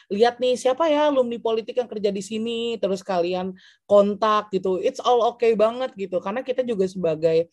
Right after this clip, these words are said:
eh, istilahnya kita yang lebih dulu lulus gitu ya, kita, kita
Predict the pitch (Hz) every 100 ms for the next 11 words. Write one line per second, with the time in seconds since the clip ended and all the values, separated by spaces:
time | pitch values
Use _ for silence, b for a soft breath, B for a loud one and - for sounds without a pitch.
0 | b b b - 170 160 160 175 175 240
1 | 208 208 240 233 196 190 185 175 170 160
2 | 151 165 240 - 160 147 147 175 185 185
3 | 285 294 B B B B _ 311 - 302
4 | 302